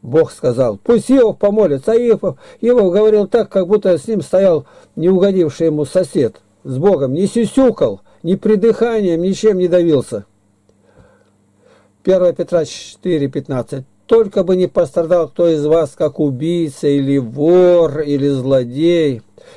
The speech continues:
или как посягающий на чужое». Посягающий на чужое и вор как будто бы сходятся. Ну вот, посягающий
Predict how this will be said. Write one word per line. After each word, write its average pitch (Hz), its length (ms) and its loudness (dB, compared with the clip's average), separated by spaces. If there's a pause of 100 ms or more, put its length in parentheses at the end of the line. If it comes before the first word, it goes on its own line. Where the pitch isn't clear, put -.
или 240 160 0
как - 220 -4
посягающий 190 720 -2
на 170 120 -4
чужое». 120 840 0 (1700)
Посягающий 147 680 -4
на 151 100 -4
чужое 165 380 0
и 165 60 2
вор 160 240 0
как 160 180 -2
будто 180 240 0
бы 202 140 0
сходятся. 113 720 -2 (440)
Ну 196 420 -10
вот, 202 160 -6
посягающий 170 1000 -4